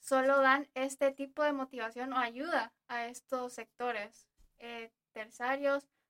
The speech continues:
o a este tipo de emprendimientos que son ayudas financieras, mientras las cuales, bueno, sí ayudan, obviamente, porque siempre se ocupa una ayuda financiera, ¿verdad? Pero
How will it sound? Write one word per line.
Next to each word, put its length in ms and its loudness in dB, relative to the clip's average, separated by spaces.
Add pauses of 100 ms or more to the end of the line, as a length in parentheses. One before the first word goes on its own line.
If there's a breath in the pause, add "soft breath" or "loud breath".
o 180 0
a 180 4
este 220 -8
tipo 260 -4
de 80 6
emprendimientos 840 -4
que 120 -12
son 280 -8
ayudas 360 2
financieras, 640 -2 (320)
mientras 320 4
las 140 0
cuales, 300 2
bueno, 300 -2
sí 200 -8
ayudan, 440 -2
obviamente, 520 -4
porque 600 -8 (400)
siempre 420 0
se 120 -2
ocupa 300 -6
una 100 -6
ayuda 240 -8
financiera, 500 -2
¿verdad? 440 0
Pero 420 2